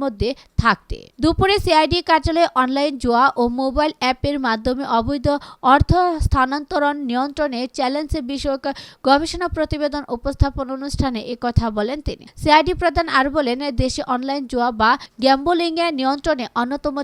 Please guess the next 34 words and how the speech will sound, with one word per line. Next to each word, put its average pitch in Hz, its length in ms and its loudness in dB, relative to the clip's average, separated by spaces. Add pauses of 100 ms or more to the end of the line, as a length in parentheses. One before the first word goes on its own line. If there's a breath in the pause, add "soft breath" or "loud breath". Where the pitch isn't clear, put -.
চ্যালেঞ্জ 262 320 -2 (200)
তথ্যের 269 340 0 (120)
ঘাটতি 233 320 -2 (200)
এবং 233 160 -2 (280)
কোনো 247 180 -4 (340 loud breath)
গবেষণা 320 440 2 (120)
ও - 20 2 (120)
সুনির্দিষ্ট 269 500 -6 (240)
আইন 233 180 -2 (380)
না 226 100 2 (140)
থাকা। 151 240 -6 (380 loud breath)
ধারণা 285 340 8
করা 339 220 6
হচ্ছে 330 240 0 (140)
দেশে 262 220 -2 (120)
সাড়ে 254 360 2
ছয় 262 240 -2
হাজারেরও 254 360 -2 (120)
বেশি 226 220 -4 (340 loud breath)
গ্যাম্বলিং 277 400 2 (100)
টিম 269 180 -2 (120)
রয়েছে। 147 320 -4 (420 loud breath)
অনলাইন 262 300 0 (100)
জুয়া 240 240 6 (340 loud breath)
নিয়ন্ত্রণে 349 560 2 (260)
আইন 277 220 -2 (120)
প্রণয়ন 285 360 -2 (140)
জরুরি 262 360 -4 (160)
উল্লেখ 254 240 -2 (100)
করে 262 160 0 (120)
তিনি 262 160 -4 (100)
বলেন, 233 220 0 (400 loud breath)
না 277 80 8 (100)
হলে 359 180 4